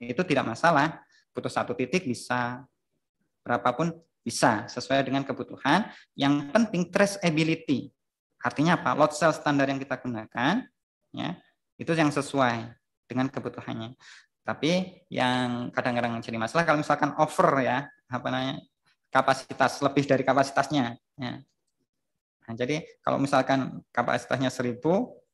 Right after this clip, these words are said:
dikalibrasinya lebih dari seratus dua puluh persen, dan itu kemungkinan besar malah bermasalah. Kalau lebih kecil sesuai kebutuhan, kemudian kita bisa, itu tidak masalah. Saya pikir itu. Baik, Pak Rudi.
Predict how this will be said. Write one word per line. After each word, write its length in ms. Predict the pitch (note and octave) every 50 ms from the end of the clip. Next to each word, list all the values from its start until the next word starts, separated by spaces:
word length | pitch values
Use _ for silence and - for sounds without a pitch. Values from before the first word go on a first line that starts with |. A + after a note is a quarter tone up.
| _ _ _ _ _ _ _
dikalibrasinya 800 | - B2+ B2 - _ - B2 B2+ B2+ C3 B2 - C#3+ D#3+ F3 - - - - _ _ _ _ _ _ _ _ _ _ _ -
lebih 320 | C3+ C3+ - - G3+ F#3
dari 320 | - D#3+ C#3 C3+ C3 D#3
seratus 320 | F3+ E3+ - C#3+ C3+ D3 -
dua 160 | - B2+ B2
puluh 80 | C3+ B2+
persen, 240 | C#3 C3+ - F3 E3 D#3 C#3+ C3 C3 - - - _ _
dan 240 | - B2 B2 A#2 - - _ _ _ _
itu 160 | - D3+ D3+ D3+ C#3 - - - _ _ _ - - - - -
kemungkinan 400 | C3 C3 C3 B2+ B2+ B2+ B2 A#2+
besar 400 | A#2+ - D3+ D3 D3 - - -
malah 320 | C3 B2 A#2 A2+ A2+ -
bermasalah. 560 | - - - - - - - - - - - _ -
Kalau 160 | - - -
lebih 240 | B2+ - C3 B2 -
kecil 400 | - B2+ - - - D#3 F3+ F#3+
sesuai 320 | F#3 - - C3+ B2 B2+
kebutuhan, 480 | B2+ - B2 A#2 - C#3+ E3 G3 G#3 - - - _ _ -
kemudian 240 | C3 B2 B2+ B2
kita 160 | B2 B2+ - A#2
bisa, 480 | A#2 A2+ - - C#3+ D3 D#3 - - _ _ _
itu 160 | B2 A#2+ - B2+ B2
tidak 240 | - A2 - - -
masalah. 400 | A#2 - - - A2 A2 A2 - _ _ _ _ _ _ _ _ _ -
Saya 160 | - - A#2+
pikir 320 | A#2 C3 B2 - C#3 B2+ B2+ A#2+
itu. 160 | - A#2 A#2 A#2 A#2+ - _ _ _ _ _ _ _ _ _ -
Baik, 320 | B2 B2 A#2+ - - - _ _ _ _ _ _ -
Pak 80 | - - B2+
Rudi. 240 | B2+ C3+ D#3 E3+